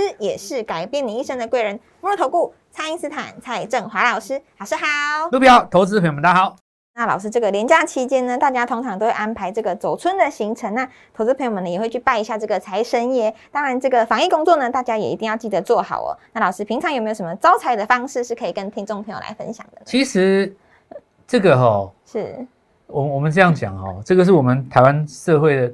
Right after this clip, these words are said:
Speaker 2: 特有文化啦。
Speaker 1: 是。
Speaker 2: 那从北到南，当然有，有一些很旺的嘛，那各地都有不同啦哦。当然我们知道有一些是财神庙啦哦。然后一般来讲的话，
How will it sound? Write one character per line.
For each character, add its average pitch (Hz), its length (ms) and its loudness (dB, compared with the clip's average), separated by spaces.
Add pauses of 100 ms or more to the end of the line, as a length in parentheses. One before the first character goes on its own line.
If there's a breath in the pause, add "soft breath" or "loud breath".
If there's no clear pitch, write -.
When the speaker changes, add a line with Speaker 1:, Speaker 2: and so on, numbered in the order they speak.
Speaker 2:
特 165 160 0
有 104 140 -2
文 101 260 -6
化 110 220 -2
啦。 87 240 -14
Speaker 1:
是。 208 360 -10 (560 soft breath)
Speaker 2:
那 180 400 8 (1300 loud breath)
从 - 220 6
北 147 160 6
到 196 180 10
南， 127 240 0
当 147 160 4
然 127 260 0 (280 loud breath)
有， 127 160 2
有 143 160 2
一 185 80 4
些 196 180 4
很 117 160 0
旺 135 240 4
的 98 100 -8
嘛， 90 280 -14
那 143 200 0 (300)
各 190 160 6
地 170 220 2
都 151 200 0
有 127 120 2
不 123 100 -4
同 92 260 -12
啦 87 100 -14
哦。 85 120 -18 (640 soft breath)
当 180 100 4
然 202 80 4
我 160 60 2
们 151 100 0
知 160 80 4
道 165 120 10
有 127 120 2
一 131 60 0
些 143 160 0
是 147 100 -2
财 117 220 -2
神 110 180 -4
庙 113 360 -6
啦 92 80 -16
哦。 90 200 -16 (220)
然 131 160 2
后 160 180 6
一 165 140 0
般 156 240 4
来 135 160 4
讲 123 180 0
的 110 80 -4
话， 120 400 2